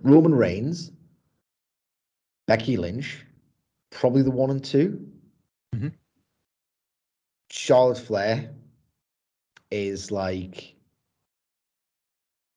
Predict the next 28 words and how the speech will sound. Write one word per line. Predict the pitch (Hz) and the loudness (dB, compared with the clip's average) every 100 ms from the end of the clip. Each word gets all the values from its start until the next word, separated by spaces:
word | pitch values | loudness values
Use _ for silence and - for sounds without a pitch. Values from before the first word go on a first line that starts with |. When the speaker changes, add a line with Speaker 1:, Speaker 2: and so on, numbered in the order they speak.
| _ | _
Speaker 1:
she's | - - | -14 -6
gotta | - 254 | 0 0
be | 135 | 0
in | 101 | -6
the | |
top | 87 - - | -8 -14 -14
five. | - 262 277 - - _ _ _ _ _ _ _ _ _ | -12 -8 -10 -10 -20 _ _ _ _ _ _ _ _ _
Speaker 2:
Yeah. | 185 190 | -4 -4
Speaker 1:
In | |
terms | 123 151 147 | -4 -6 0
of | |
who | 139 | 2
they | 135 143 151 | 8 8 8
perceive | 151 131 - 120 117 117 - | 2 -4 -2 0 0 -6 -10
to | 90 | -8
be | - 98 101 104 | -2 -2 -2 -4
and | 95 | -2
who, | 104 101 95 85 - - _ - - - | -4 -4 -6 -10 -12 -20 _ -20 -18 -6
like, | 113 | -4
Fox | 113 - 240 - - - | -2 -2 -2 -4 -14 -12
really | - 147 156 | 2 6 6
wanted, | 135 120 - 127 | 4 2 -4 -4
really | 123 123 | -2 0
wanted | 110 92 | -2 -4
Charlotte | - 98 90 | -4 -6 -4
Flair | 98 | -6
on | 87 | -6
the | 87 | -10